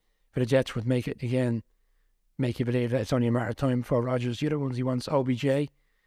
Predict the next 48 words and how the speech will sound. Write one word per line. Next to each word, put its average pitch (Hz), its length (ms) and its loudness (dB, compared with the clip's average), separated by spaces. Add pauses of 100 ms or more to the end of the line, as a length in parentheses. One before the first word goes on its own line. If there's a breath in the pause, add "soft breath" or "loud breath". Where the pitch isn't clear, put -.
(140)
in, 147 380 0
which, - 460 -10
again, 117 340 2 (160)
potentially 113 400 -2
could 113 200 -4
be 117 100 0
the - 80 -8
case, 123 260 0
'cause 113 200 -2
by 127 220 0
all 117 80 0
accounts, 117 260 -4
there's - 120 -6
four, 123 380 -2 (400)
four 139 180 6
or 127 60 4
five 135 260 4
teams 120 240 0
negotiating 123 560 -2
with 117 80 0
him 123 100 4
on 123 80 2
the 117 80 -2
back 123 200 -2
of 120 80 -2
his 117 220 -6 (720)
workout 131 420 4
last 131 220 0
week 135 200 0
in 135 80 2
Arizona. 127 680 2
He 143 220 -2
wants 156 240 -2
Mercedes 143 500 -2
Lewis, 147 340 0
I 131 60 0
think 160 220 -6
is 120 200 -6
hitting - 220 -8
thirty-nine, 135 500 0
forty, 135 440 -2 (360 soft breath)
tight 135 240 6
end 135 280 4
who 131 80 0
was 123 120 0
with 131 180 -4
the, 123 280 0
uh, 123 100 -2